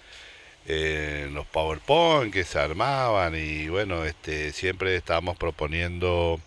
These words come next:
el tema de los caminos empastados, caminos internos empastados, consolidados, este, con lomos, con que el agua quede donde cae, con ese concepto.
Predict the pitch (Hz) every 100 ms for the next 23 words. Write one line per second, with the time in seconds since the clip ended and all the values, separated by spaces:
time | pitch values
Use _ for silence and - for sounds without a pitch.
0 | - - - 76 73 85 82 78 76 -
1 | 76 78 78 76 73 71 - 151 123 78
2 | 76 - 76 80 80 73 - 120 104 76
3 | 76 71 - 117 123 104 80 76 - 64
4 | 67 87 98 90 80 73 71 67 - 65
5 | - - - - - - 73 78 104 107
6 | 95 80 - 73 67 67 67 67 67 67
7 | - - - 76 78 82 82 78 - 82
8 | 80 76 69 71 - 107 107 98 85 82
9 | 76 71 - 80 85 - 78 78 76 85
10 | 71 -